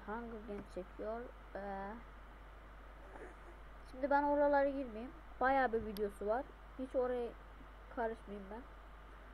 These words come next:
Beğenilen videolar, kanal tanıtımları, Fake Dion serisi, Hunger Games, ney nasıl yapılır, Minecraft mini games,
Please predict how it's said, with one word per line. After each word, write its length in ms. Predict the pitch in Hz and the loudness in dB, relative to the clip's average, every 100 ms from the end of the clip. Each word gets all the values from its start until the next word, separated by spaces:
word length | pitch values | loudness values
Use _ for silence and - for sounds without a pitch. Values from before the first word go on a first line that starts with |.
| - - - 233 | -14 -14 -4 0
Beğenilen 480 | 254 254 254 247 | 0 -2 -4 -4
videolar, 440 | 254 240 233 254 262 | -4 -2 0 0 -2
kanal 280 | 254 240 240 | -2 -4 -4
tanıtımları, 760 | 233 208 - 196 202 233 277 - - | -6 -8 -10 -8 -6 -6 -6 -6 -6
Fake 120 | 240 - | -6 -6
Dion 120 | 226 - | -10 -6
serisi, 480 | 214 214 - 262 285 - - - | -6 -6 -4 -4 -4 -10 -12 -6
Hunger 280 | 220 247 254 226 | -6 -4 -6 -4
Games, 280 | 233 240 - - - - - - - - 214 | -6 -6 -10 -10 -10 -12 -14 -14 -14 -10 -4
ney 240 | 247 262 247 | -4 -4 -4
nasıl 340 | 254 - 233 | -6 -6 -4
yapılır, 520 | 214 202 214 208 240 277 - - - - - - - - - - - - - 220 | -2 -2 -2 0 0 -2 -8 -10 -10 -10 -12 -12 -12 -14 -14 -16 -14 -14 -10 -4
Minecraft 460 | 220 226 226 220 - - 208 | -4 -2 -4 -4 -6 -12 -10
mini 180 | 208 180 | -10 -8
games, 340 | 175 180 - | -8 -10 -12